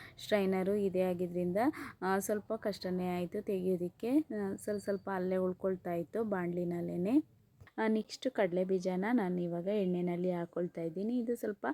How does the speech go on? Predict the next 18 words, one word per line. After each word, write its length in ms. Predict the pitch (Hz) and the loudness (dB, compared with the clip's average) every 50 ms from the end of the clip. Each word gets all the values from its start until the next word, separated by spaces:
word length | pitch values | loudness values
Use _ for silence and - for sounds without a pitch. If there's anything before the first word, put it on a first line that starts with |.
| - - - - - - - - | -4 -8 -14 -14 -14 -14 -8 -2
ಎಣ್ಣೆಯಲ್ಲಿ 480 | 233 220 220 214 214 214 202 202 208 | 0 2 2 2 2 2 2 0 0
ಫ್ರೈ 300 | 208 - - 196 185 175 | -2 0 0 2 2 4
ಆಗೋಷ್ಟರೊಳಗೆ 720 | 180 180 180 180 180 180 - - - 170 170 170 175 220 269 381 349 - - - | 2 2 0 -2 -4 -6 -6 -6 -6 -4 -4 -2 0 2 2 2 2 0 -8 -6
ಸ್ವಲ್ಪ 200 | - 202 185 - | -6 -4 -2 -4
ಟೈಮ್ 400 | 180 185 - 175 175 175 196 208 | -4 -4 -2 -2 -2 -2 -2 -2
ತಗೊಳುತ್ತೆ. 520 | - 190 175 175 170 170 170 - - 240 285 330 - - - 349 302 - - | -2 0 2 2 2 0 0 -2 0 2 2 2 0 -4 -12 -12 -12 -8 -2
ಅದನ್ನು 380 | 226 214 202 185 190 190 190 185 | 0 0 2 2 2 0 0 -2
ಕೂಡ 200 | - - 180 190 202 | -2 -2 -2 0 0
ನೀಟಾಗಿ 580 | 214 208 185 180 180 175 - 175 170 170 202 240 | 0 0 0 -2 -4 -4 -4 -6 -4 -2 -2 -4
ಫ್ರೈ 260 | - - 202 185 180 | -2 -2 -2 -2 0
ಮಾಡ್ಕೊಳ್ಬೇಕು. 960 | 175 175 170 175 170 - - 185 180 170 175 175 175 - - 254 277 330 330 302 - - | 0 0 -2 -2 -4 -4 -2 -2 -2 0 0 -2 -2 0 0 2 2 4 2 0 -2 -4
ಇದಂತೂ 460 | 226 208 190 208 208 208 196 - 226 | -6 -2 -2 0 0 -2 -2 -4 -6
ತುಂಬಾನೇ, 560 | 233 - 202 185 185 185 185 190 202 240 320 - - - - - - - | -6 -4 -4 -4 -2 -2 -2 0 2 0 0 0 -2 -16 -16 -16 -10 -4
ಆ, 300 | 202 202 196 190 185 185 180 - | -2 0 0 0 0 0 0 0
ಅಲ್ಲಿಗೆ 380 | - 196 196 196 196 185 196 214 - - - _ _ - | 2 2 2 2 2 0 -2 -4 -4 -8 -20 _ _ -12
ಸಿಗಾಕೊಂಡಂಗೆ 760 | - - 202 196 190 185 185 - 196 196 185 185 185 180 175 | -6 -4 0 0 0 0 0 0 0 0 0 0 0 0 -2
ಆಗುತ್ತೆ. 340 | 175 170 175 175 - - 220 | -2 -2 -4 -4 -4 -2 0
ಹಾಗಾಗಿ, 720 | 254 285 269 233 208 196 185 180 180 175 175 196 240 | 0 2 2 0 0 -2 -2 -2 -2 -2 0 2 2